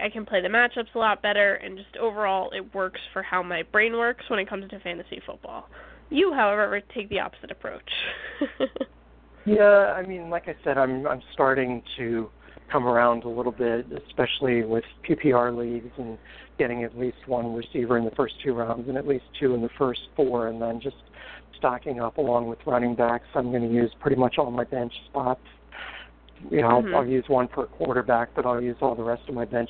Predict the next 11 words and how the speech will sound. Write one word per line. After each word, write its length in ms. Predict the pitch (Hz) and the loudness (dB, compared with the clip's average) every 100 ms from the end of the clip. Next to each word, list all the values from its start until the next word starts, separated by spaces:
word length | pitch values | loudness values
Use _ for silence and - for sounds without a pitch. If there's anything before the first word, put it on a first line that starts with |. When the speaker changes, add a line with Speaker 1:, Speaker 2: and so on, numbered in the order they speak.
| - | -4
Speaker 2:
spots 240 | - 120 - | -2 -2 0
on 220 | 127 117 - - - - | -2 -2 -6 -14 -16 -2
running 240 | 151 123 117 | 0 0 0
backs 300 | 117 120 - | 0 -2 -4
and 120 | 135 | -6
wide 240 | 120 120 113 | -2 -2 -2
receivers, 560 | 113 - 120 120 117 | -4 0 2 2 2
and 100 | 120 | 0
unless 280 | 117 117 120 - | 0 2 2 2
I'm 160 | 123 120 | -2 -2
in 180 | 117 | -4